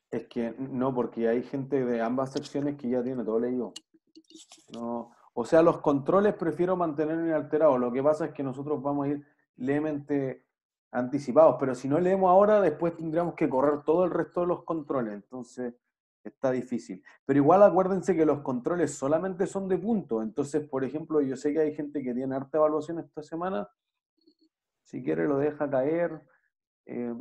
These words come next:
quizás solo lee la mitad. No sé, pues si en el peor de los casos saca cero puntos. No, no es algo terrible y se concentra después para el control de ejercicio.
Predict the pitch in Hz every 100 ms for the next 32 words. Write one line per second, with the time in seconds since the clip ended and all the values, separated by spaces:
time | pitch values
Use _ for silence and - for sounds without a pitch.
0 | - - 117 139 135 143 143 135 131 143
1 | 139 127 113 127 143 120 165 139 147 147
2 | 180 135 123 143 139 135 147 165 160 143
3 | - 151 151 - 156 156 147 160 156 147
4 | 120 - 104 110 120 123 120 117 127 139
5 | 147 151 151 156 165 170 151 143 139 135
6 | 147 139 147 135 151 143 143 143 127 117
7 | 135 135 123 120 _ 107